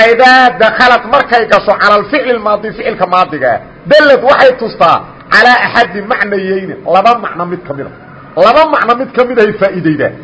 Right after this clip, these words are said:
Adigu fiiri meeshaan labadii macno kaa manaasib u aad leedahay. Labadii macno oo markay maadi gasho ay faa'iiday jirtay, midka u manaasibkaas meeshaana fiirinay.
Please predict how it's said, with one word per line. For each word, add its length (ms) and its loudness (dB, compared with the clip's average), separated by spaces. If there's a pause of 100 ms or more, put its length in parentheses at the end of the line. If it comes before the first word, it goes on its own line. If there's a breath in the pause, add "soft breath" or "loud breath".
(100)
Adigu 320 -2
fiiri 340 -8
meeshaan 460 -4
labadii 260 0
macno 280 -10
kaa 260 -4
manaasib 480 -8
u 100 -8
aad 200 -6
leedahay. 200 -10 (380)
Labadii 340 -2
macno 440 -8 (420)
oo 120 -2
markay 320 -4
maadi 380 -2
gasho 220 -8
ay 100 -6
faa'iiday 440 -6
jirtay, 360 -10 (200)
midka 260 -8
u 80 -8
manaasibkaas 580 -6
meeshaana 360 -6
fiirinay. 380 -6